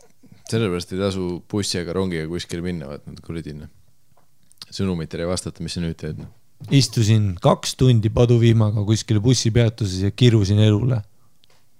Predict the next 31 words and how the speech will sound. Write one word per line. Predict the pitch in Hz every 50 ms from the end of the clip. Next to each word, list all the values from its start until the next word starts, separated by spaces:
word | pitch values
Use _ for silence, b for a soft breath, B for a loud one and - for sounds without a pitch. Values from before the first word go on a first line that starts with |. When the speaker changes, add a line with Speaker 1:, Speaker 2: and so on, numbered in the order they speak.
| _ _ _ _ _ - _ _ - - - - - - - - - - - _ - - - - _ _ _ _ - -
Speaker 2:
Õhtu | 160 151 147 117 117 -
lõppes | 123 123 123 117 - 123 - -
sellega, | 139 127 120 113 107 104
et | 95 107
läksin | 120 113 - - 113 101
kuhugi | 135 165 135 147 147 110 117
majutusasutusse, | 123 120 147 135 147 135 - - 110 95 113 110 110 113 104 - - 110 - - - 104 92 - B B B B B B
kus | B B 123 117 -
sain | - 120 110 107 101
hea | 98 123 131 123 110
hinnaga | 107 113 117 113 110 107 95 98 104
voodi | 104 120 120 110 104 - 101
kuskil | 90 101 95 - - - 101 98
toas, | 107 104 101 98 95 - - - b b b b b b b b b b
kus | - 107 - -
oli | 120 117 110 110 107
veel | 110 110 104
peale | 101 95 117 113 107 107 107
minu | 113 123 120 113 107
üks | 104 - - -
karvane | - - 123 127 131 120 117 110 104 104 104 101
hippi | 90 120 165 180 - - _ _ - - - _ _ _ _ - 107 98 90 - - b b b b b b b b b b _ -
ja | 113 113 110
turist. | - 113 107 113 110 - - - - - - - - - - - - - - - - - - - - - - - - - _ _ - - -
Õhtu | 143 151 160 156 - - 120
jooksul | 120 120 117 - - 120
me | 113 110 107 110
ei | 120
vahetanud | 123 120 110 - - 104 101 101
ühtegi | 113 117 - - - 104 95 92
sõna. | - 104 101 101 95